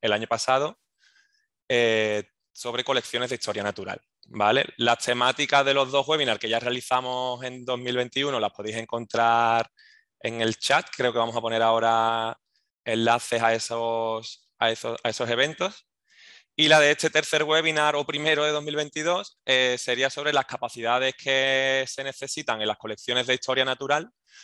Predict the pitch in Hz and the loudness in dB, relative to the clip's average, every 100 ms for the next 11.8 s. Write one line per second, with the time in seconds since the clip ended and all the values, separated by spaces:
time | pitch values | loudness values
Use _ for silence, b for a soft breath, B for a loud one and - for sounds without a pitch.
0 | B _ - 135 139 139 135 127 117 113 | B _ 2 4 4 4 2 2 0 -2
1 | 120 - 107 110 120 120 120 117 117 113 | -10 -12 -12 -12 -10 -10 -8 -8 -8 -8
2 | 107 123 113 117 113 110 131 131 117 104 | -8 -8 0 0 0 0 2 4 4 2
3 | 104 101 104 107 107 107 107 113 107 104 | 0 -2 -2 -4 0 -2 0 0 -2 -2
4 | 104 107 113 98 - 92 87 - _ _ | -4 -2 -2 -4 -14 -14 -16 -20 _ _
5 | b b b b b b _ _ 107 107 | b b b b b b _ _ -6 -2
6 | 101 101 107 95 101 107 104 110 113 113 | 0 2 2 0 -6 -8 -2 0 0 0
7 | 135 160 127 120 120 120 131 156 170 180 | 0 0 0 0 2 2 4 4 4 2
8 | 131 120 123 120 120 123 120 117 120 120 | 0 0 0 0 -2 0 0 2 0 0
9 | 117 117 117 - 120 117 117 117 117 113 | 0 -2 -4 -8 -10 -6 -4 -4 -4 -4
10 | 113 113 113 117 117 117 117 117 113 120 | -6 -8 -10 -8 -4 0 0 -2 -4 -8
11 | 117 117 113 113 117 180 - | -4 -2 0 0 0 -2 -4